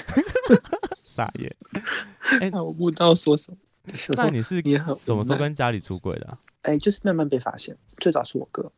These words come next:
Speaker 1: 哦，你哥发现。
Speaker 2: 就是你，哎，会发现好像喜欢看，就是你知道，会去
Speaker 1: 你说逛、浏览一些。
Speaker 2: 没有，没有，不是，就是，
Speaker 1: <laughs>
Speaker 2: 就是你不是，就是，呃，网络上那时候，在我那个年代，
Speaker 1: 嗯。
Speaker 2: 网络还刚开始的时候，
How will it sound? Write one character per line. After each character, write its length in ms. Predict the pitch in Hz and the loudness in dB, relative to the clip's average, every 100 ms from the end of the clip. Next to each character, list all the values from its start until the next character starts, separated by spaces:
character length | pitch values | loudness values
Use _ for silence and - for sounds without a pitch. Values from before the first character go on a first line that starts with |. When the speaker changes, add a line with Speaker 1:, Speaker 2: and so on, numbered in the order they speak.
| _ _ _ _ | _ _ _ _
Speaker 1:
哦， 100 | 127 | 0
你 120 | 117 104 | 0 2
哥 140 | 127 | 0
发 180 | 143 107 | 2 2
现。 20 | |
Speaker 2:
就 60 | 208 | 0
是 60 | |
你， 60 | 226 | -2
哎， 80 | - - - _ | -10 -20 -20 _
会 140 | 175 | 0
发 140 | 160 156 | 2 0
现 120 | 156 | -2
好 120 | 135 | -6
像 40 | |
喜 80 | 139 | -6
欢 260 | 123 123 127 | -10 -12 -14
看， 260 | - 143 120 | -8 -4 -4
就 120 | 120 | -6
是 80 | 120 | -8
你 80 | 120 | -6
知 80 | 123 | -6
道， 100 | 123 | 0
会 180 | 160 | 2
去 400 | 143 - 156 139 139 - - - _ _ | 2 0 -2 -2 -10 -18 -20 -20 _ _
Speaker 1:
你 80 | 104 | -2
说 120 | 120 | 0
逛、 220 | 147 127 104 - _ _ _ - - - _ | 2 0 -2 -12 _ _ _ -20 -20 -20 _
浏 160 | 107 123 | -2 0
览 180 | 131 120 | 2 4
一 60 | |
些。 80 | 127 | 6
Speaker 2:
没 320 | 120 120 123 | 6 4 2
有， 60 | 139 | 4
没 80 | 135 | 6
有， 100 | 131 | 6
不 160 | 123 | 6
是， 220 | 131 170 143 | 4 6 6
就 120 | 160 | 6
是， 220 | 160 175 494 - | 4 4 2 -4
Speaker 1:
<laughs> 260 | - - - | -12 -14 -6
Speaker 2:
就 120 | 185 | 2
是 20 | |
你 160 | 202 185 | 6 6
不 200 | 139 143 | 4 -2
是， 200 | 147 160 | -2 -2
就 160 | - | -2
是， 260 | 160 160 147 - | -2 -2 -2 -2
呃， 280 | 131 127 123 | 0 0 0
网 200 | 135 123 | 0 0
络 140 | 151 | 0
上 200 | 160 151 | 0 0
那 100 | 151 | 0
时 100 | 147 | -2
候， 240 | 135 127 - _ _ - | -4 -4 -10 _ _ 0
在 180 | 196 | 6
我 140 | 151 120 | 6 6
那 60 | 139 | 2
个 80 | |
年 200 | 127 117 139 | 0 -4 -4
代， 100 | 131 - - - - - - - 147 | -2 -2 -4 -18 -14 -14 -14 -8 2
Speaker 1:
嗯。 80 | 104 | 2
Speaker 2:
网 180 | 90 | 4
络 80 | 175 | 0
还 140 | 165 139 | -2 -2
刚 200 | - 151 | -4 -4
开 180 | 156 147 | -2 0
始 140 | - | 0
的 80 | 143 | -2
时 80 | 131 | -4
候， 140 | - | -10